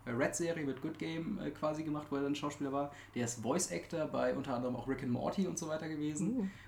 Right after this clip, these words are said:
Speaker 1: und kennt halt auch Dan Harmon und die anderen Leute einfach auch persönlich und ist so mega cool mit denen. Die waren auch schon mal bei Game Grumps bei, äh, zu Gast quasi. Und, ähm, hat halt auch, ähnlich wie bei Rocket Beans, einfach so viele Leute mir nahegebracht, unter anderem halt auch Ninja Sex Party.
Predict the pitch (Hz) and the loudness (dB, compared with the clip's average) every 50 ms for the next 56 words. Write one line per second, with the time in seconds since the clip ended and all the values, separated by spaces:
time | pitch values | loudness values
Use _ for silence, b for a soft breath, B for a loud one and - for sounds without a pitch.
0 | B - 127 120 120 143 143 151 135 123 135 131 127 - 135 131 131 139 117 127 | B -4 -2 2 2 4 4 4 4 2 2 0 0 2 2 4 4 4 6 8
1 | 127 135 143 147 143 139 - 127 135 127 120 131 127 123 127 127 127 131 117 117 | 8 8 8 8 6 4 2 0 0 2 2 2 2 4 4 2 2 2 0 0
2 | - - - 117 - - 127 127 123 127 131 156 165 170 180 185 - - - 127 | -2 -4 -8 -10 -6 -4 -2 2 6 6 8 8 8 6 2 0 -2 -4 -2 -2
3 | 123 - - - - - 135 123 123 123 131 131 131 123 120 - 156 160 156 160 | -2 -2 -2 -2 0 2 2 4 4 4 4 4 4 2 2 2 2 2 4 2
4 | - - 151 151 151 147 131 123 127 127 123 123 - 135 127 110 123 113 117 131 | 2 0 0 0 2 2 2 2 2 2 0 0 0 0 0 2 2 2 4 4
5 | 143 156 151 156 147 147 - - - - - 117 113 117 - 110 107 113 117 120 | 4 4 2 2 2 2 0 -2 -4 -2 0 0 0 0 0 -2 -2 -2 -2 -4
6 | 120 B B B B B - - 131 117 131 139 135 - - - - 156 151 151 | -6 B B B B B -8 -4 0 2 2 2 2 2 -2 -2 0 0 0 2
7 | 147 160 165 160 - B B B B B B B B B - - 127 127 127 127 | 0 0 -2 -4 -4 B B B B B B B B B -4 0 2 4 6 6
8 | 127 127 123 - - 120 120 120 123 123 123 123 123 123 120 104 - - - 156 | 6 4 4 0 0 0 0 2 2 2 2 4 4 2 2 0 -2 -4 -4 -4
9 | 151 - 156 147 - 113 143 147 147 - - - 156 170 196 196 180 156 135 135 | 0 2 4 4 4 4 2 2 2 0 0 6 10 10 10 10 10 6 2 4
10 | 127 135 151 - 196 - - 117 117 127 131 - - - 120 131 123 117 139 156 | 4 4 4 2 0 0 0 0 0 0 0 -2 -4 -4 -4 -4 -2 0 0 0
11 | - - 160 147 143 139 139 139 143 143 - - - - 127 123 135 160 - 143 | 0 0 2 4 4 6 6 4 4 2 -2 -8 -4 2 4 6 6 6 4 2
12 | 131 127 160 208 202 127 107 110 110 107 - - 113 117 - - - 131 120 127 | 4 6 8 8 8 8 6 4 2 -2 -2 -2 -2 -2 -2 -2 -4 -2 0 0
13 | 123 123 127 123 117 120 120 120 120 123 127 127 127 123 123 - 165 - - - | 0 0 0 -2 -2 -2 -2 -2 0 0 0 0 0 0 0 -2 -4 -6 -8 -8
14 | - 123 113 110 113 123 147 | -6 -2 -2 0 0 -2 -2